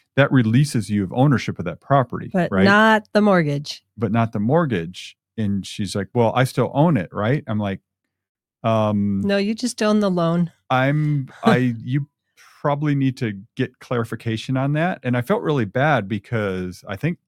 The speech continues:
Speaker 1: she kinda, like, went pale. I said, "Quit. It's quit claim," meaning you quit any claim to ownership of this particular asset, right?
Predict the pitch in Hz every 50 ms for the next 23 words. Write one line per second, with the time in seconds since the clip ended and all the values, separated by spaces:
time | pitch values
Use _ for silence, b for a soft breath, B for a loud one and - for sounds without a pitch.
0 | _ _ _ - - 120 - - 139 135 123 110 104 98 - - 104 98 87 -
1 | _ - - 104 104 107 87 80 82 87 92 - 98 87 85 - _ _ - -
2 | - 185 190 - _ - - _ _ _ _ _ _ - - 104 - - - _
3 | - _ - 151 165 160 - - - _ _ - - 120 104 95 87 85 85 87
4 | 95 104 113 113 110 107 107 101 95 b b b b b _ _ 110 113 131 139
5 | 135 - - - - - 151 147 139 - _ - 123 127 135 127 120 - - -
6 | 127 127 127 123 120 117 - 117 110 - 113 113 123 127 120 110 - - 101 90
7 | - - 98 90 87 98 98 - - _ - - - - 95 - - 92 90 85
8 | - - 92 92 95 95 - - - - - _ - _ _ _ _ _ _ _
9 | _ _ _ - 90 87 90 98 113